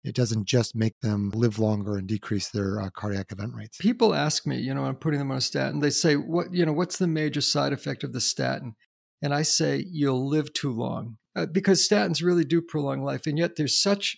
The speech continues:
Speaker 2: a concern about using them. Now, look, I don't believe they should be in the water. I mean, I don't.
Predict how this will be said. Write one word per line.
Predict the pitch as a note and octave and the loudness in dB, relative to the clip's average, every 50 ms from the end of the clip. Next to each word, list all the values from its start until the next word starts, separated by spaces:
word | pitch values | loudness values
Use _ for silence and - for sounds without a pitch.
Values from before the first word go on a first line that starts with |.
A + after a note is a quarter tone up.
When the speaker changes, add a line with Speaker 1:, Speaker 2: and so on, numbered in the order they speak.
| _ _ | _ _
Speaker 2:
a | - D#3 - | -6 -6 -4
concern | - - D#3+ B2+ - - D#3+ D3 | -4 -6 -4 -2 0 0 2 2
about | C#3+ C3+ C#3 C#3 C#3+ | 0 0 0 0 0
using | D3+ D3+ C#3 - D3 C3 | 0 0 0 -2 -2 -4
them. | B2 B2+ C#3+ | -4 -2 -2
Now, | D#3+ F3+ | 0 2
look, | G3+ G3 D#3 - D#3+ | 4 2 2 2 2
I | F#3+ G3+ | 2 2
don't | A#3+ C#4 B3 G#3 | 4 2 2 0
believe | - F3 D#3+ D#3 C#3 | 2 2 2 2 2
they | C#3+ C3 | 2 0
should | - - D#3+ A2+ | 0 0 0 0
be | B2+ C3 | -2 -2
in | A#2+ | -2
the | A#2+ | -2
water. | A#2 A2+ A2+ A2+ - - - - _ _ _ _ - D#3+ F3+ F3+ | -2 -2 -4 -4 -6 -10 -14 -18 _ _ _ _ -10 -10 -6 -4
I | E3 | -4
mean, | C#3+ C#3+ C3+ | -2 -2 -2
I | C3 C3 | -2 -4
don't. | A#2+ A2 C3+ B2 A#2+ - | -4 -4 -4 -4 -4 -6